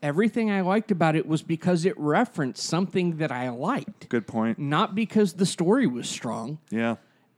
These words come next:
Speaker 1: And to me, that's the ultimate weakness, is when you, your story doesn't work,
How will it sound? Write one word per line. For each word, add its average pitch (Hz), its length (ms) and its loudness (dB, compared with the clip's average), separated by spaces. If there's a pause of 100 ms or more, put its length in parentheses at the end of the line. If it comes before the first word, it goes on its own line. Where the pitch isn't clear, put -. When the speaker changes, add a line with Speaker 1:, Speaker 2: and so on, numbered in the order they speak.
(100)
Speaker 1:
And 175 440 2 (120)
to 185 120 0
me, 208 280 2
that's 185 280 -4
the - 240 -2
ultimate 180 600 0
weakness, 143 580 -2
is 139 120 -4
when 143 220 0
you, 247 380 2
your 214 180 2
story 202 400 2
doesn't 147 380 0
work, 190 340 2